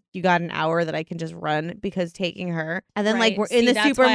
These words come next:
Speaker 1: supermarket and,
Speaker 2: Instacart.
Speaker 1: like, she's throwing her sock at people on the aisles <laughs>
Speaker 2: And then
Speaker 1: just,
Speaker 2: you have to
Speaker 1: like,
Speaker 2: make
Speaker 1: you
Speaker 2: sure
Speaker 1: know?
Speaker 2: she stays in the car seat of the
Speaker 1: No,
Speaker 2: supermarket
Speaker 1: forget it.
Speaker 2: cart
Speaker 1: Never.
Speaker 2: while
Speaker 1: She
Speaker 2: you're
Speaker 1: hates it.
Speaker 2: No, I Instacart.
Speaker 1: And she's going,
Speaker 2: I sit there on my
Speaker 1: "Turkey!"
Speaker 2: phone and I'm like,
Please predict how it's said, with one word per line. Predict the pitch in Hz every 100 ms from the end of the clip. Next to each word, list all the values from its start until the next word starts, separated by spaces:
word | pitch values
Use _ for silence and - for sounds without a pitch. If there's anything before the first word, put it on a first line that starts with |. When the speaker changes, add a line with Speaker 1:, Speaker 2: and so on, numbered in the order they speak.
| 247 240
Speaker 1:
supermarket | 214
and, | 247 240 240 240
Speaker 2:
Instacart. | 214
Speaker 1:
like, | 208 190 180 _
she's | -
throwing | 247 240 226
her | 196
sock | - 233 226 220
at | 240 226 220
people | 240 220 220
on | 220
the | 196
aisles | 196 220 220 220 214 214 208 220
<laughs> | -
Speaker 2:
And | 294
then | 262
Speaker 1:
just, | 285
Speaker 2:
you | 277
have | 254
to | 247
Speaker 1:
like, | 247
Speaker 2:
make | 240 254
Speaker 1:
you |
Speaker 2:
sure | 240
Speaker 1:
know? | 254 240 262
Speaker 2:
she |
stays | - 220 226 233
in | 220
the | 214
car | - 214
seat | 196 - 208
of | 202 190
the | 196
Speaker 1:
No, |
Speaker 2:
supermarket | 180 220 208 208 247 226
Speaker 1:
forget | 202 262 240 254
it. | 190
Speaker 2:
cart | 190
Speaker 1:
Never. | 220 254 208 180
Speaker 2:
while | 220 214 220
Speaker 1:
She | 233
Speaker 2:
you're |
Speaker 1:
hates | 262 -
it. | 190 - _ _
Speaker 2:
No, | 247 226 196 _
I | 220 262
Instacart. | 240 240 226 185 160 - _
Speaker 1:
And | 220
she's | 262 247
going, | 277
Speaker 2:
I | 240
sit | 247 254 277
there | 277
on | 269
my | 247
Speaker 1:
"Turkey!" | 254
Speaker 2:
phone | 277 247 233
and | 220
I'm | 214 220
like, | 208 202